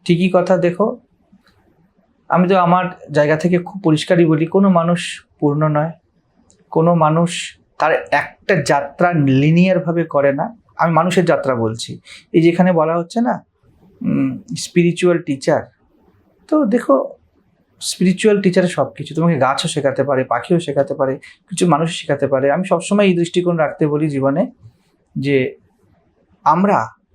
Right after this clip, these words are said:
কার কাছ থেকে কি পাচ্ছি। গুরু কোনো ব্যক্তি নয়। যদি কারোর কাছে গিয়ে, সে যেই হোক, ব্যক্তি হোক, বস্তু হোক, কোনো গ্রন্থ হোক, কোনো সম্প্রদায় হোক, যাই হোক, তার কাছে গিয়ে যদি আমি শান্তি,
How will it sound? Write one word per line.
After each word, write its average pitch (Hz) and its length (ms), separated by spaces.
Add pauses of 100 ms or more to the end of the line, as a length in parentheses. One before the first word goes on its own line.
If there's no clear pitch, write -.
(400)
কার 175 220
কাছ 196 180
থেকে 208 240
কি 196 260
পাচ্ছি। - 460 (500)
গুরু 226 200
কোনো 240 200
ব্যক্তি 156 360
নয়। 113 240 (880)
যদি 226 580
কারোর 175 280
কাছে 175 240
গিয়ে, 131 460
সে - 240
যেই 247 280
হোক, 131 140
ব্যক্তি 156 360
হোক, 180 100
বস্তু 156 380
হোক, 175 80
কোনো 180 160
গ্রন্থ 160 340
হোক, 175 340
কোনো - 180
সম্প্রদায় 175 580
হোক, 180 180 (460)
যাই 233 260
হোক, 127 320 (1300)
তার 220 140
কাছে 233 220
গিয়ে 196 280
যদি 226 220
আমি 233 180
শান্তি, 208 720